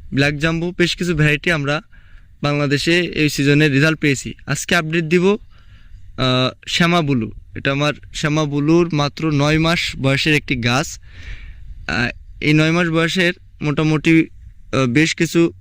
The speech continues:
ফল আলহামদুলিল্লাহ প্রথম বছরেই সেটিং হয়েছে। আমি যদি একটু দেখাই গাছটা, এই যে গাছটা একবারে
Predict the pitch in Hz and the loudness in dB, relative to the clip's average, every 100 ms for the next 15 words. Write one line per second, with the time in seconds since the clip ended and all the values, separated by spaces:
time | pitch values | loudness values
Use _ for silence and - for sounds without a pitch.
0 | - - - - 143 147 160 151 135 143 | -20 -20 -16 -6 -2 0 0 0 -2 0
1 | 151 139 147 139 151 147 151 160 156 - | 2 2 0 -4 -4 -4 -2 0 -2 -2
2 | 139 156 156 151 - 160 - - - - | -2 2 4 2 0 -4 -6 -20 -20 -20
3 | - - - - 127 131 147 - 123 120 | -20 -20 -10 0 2 4 2 0 0 0
4 | 120 - 135 127 127 - 135 123 - - | 0 -2 -2 -2 -4 -4 -4 -4 -6 -6
5 | 139 - 175 165 151 175 | -4 -4 -4 -2 0 -2